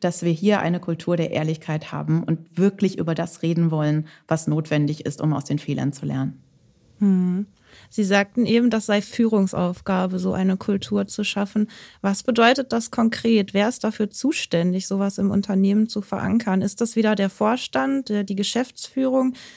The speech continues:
Speaker 2: Sind das die, die mittleren Führungskräfte? Wer, wer sorgt dafür, dass Mitarbeitende sich wohler damit fühlen, Fehler zuzugeben oder auch Führungskräfte?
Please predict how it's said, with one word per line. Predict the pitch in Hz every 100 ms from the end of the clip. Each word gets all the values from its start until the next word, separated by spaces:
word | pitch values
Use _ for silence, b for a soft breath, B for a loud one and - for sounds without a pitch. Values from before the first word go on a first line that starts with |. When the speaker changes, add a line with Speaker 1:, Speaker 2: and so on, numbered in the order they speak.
| B
Speaker 2:
Sind | - 214
das | 214 202
die, | - 190 190
die | 185 190
mittleren | 190 247 - 311 285
Führungskräfte? | 277 262 269 262 254 - - 254 254 - 240 202
Wer, | 208 226 226 226 _ _ _ _ -
wer | 208 208
sorgt | 196 220 - -
dafür, | 277 - 277 285
dass | 262 208 -
Mitarbeitende | 226 226 233 214 214 226 220 208
sich | 196 196
wohler | 196 240 180
damit | 175 175 180
fühlen, | - - 185 180 190
Fehler | - 196 190 185
zuzugeben | - 214 - 190 185 180
oder | 190 190 190
auch | 185
Führungskräfte? | - 208 180 - - 185 -